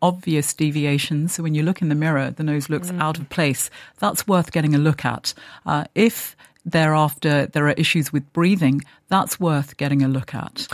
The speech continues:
Speaker 2: Uh, finally, hay fever has started early for me. Is it true that you can become immune to antihistamines? I've been taking them for a few weeks now, but my hay fever has been terrible the last couple of days.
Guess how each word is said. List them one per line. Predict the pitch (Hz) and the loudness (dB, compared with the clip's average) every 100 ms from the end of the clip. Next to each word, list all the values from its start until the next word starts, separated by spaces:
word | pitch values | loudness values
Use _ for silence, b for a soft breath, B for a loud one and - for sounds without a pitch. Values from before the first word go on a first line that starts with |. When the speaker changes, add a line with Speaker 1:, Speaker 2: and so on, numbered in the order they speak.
| B B B B | B B B B
Speaker 2:
Uh, | - - | 0 0
finally, | - 302 311 294 220 | 0 2 4 6 4
hay | 190 302 | 4 2
fever | - 302 269 254 | 4 4 6 6
has | 233 220 | 4 4
started | 247 233 202 196 | 4 4 2 4
early | 233 226 220 | 4 4 4
for | 196 196 | 4 4
me. | 196 185 208 214 | 6 6 4 4
Is | 139 123 196 | 2 4 4
it | 214 | 2
true | - 285 | 4 4
that | 262 247 | 4 2
you | 233 | 4
can | 220 | 2
become | 196 220 208 | 4 4 6
immune | 190 190 220 214 196 | 6 8 8 8 6
to | - | 6
antihistamines? | 185 175 170 190 - 190 175 165 | 6 6 6 2 2 4 6 6
I've | 160 151 | 4 2
been | 180 | 4
taking | 165 190 190 | 4 4 6
them | 185 170 | 6 6
for | 185 | 2
a | |
few | 170 185 175 | 2 4 4
weeks | 254 254 | 4 2
now, | 247 240 | 2 4
but | 220 190 | 2 2
my | 185 | 4
hay | 196 | 4
fever | - 190 185 | 4 2 4
has | 175 | 2
been | 190 | 2
terrible | 180 233 294 330 226 | 2 0 2 2 2
the | 190 | 4
last | 180 170 | 2 2
couple | - 202 185 | -2 0 0
of | |
days. | 170 214 214 214 | 2 2 2 2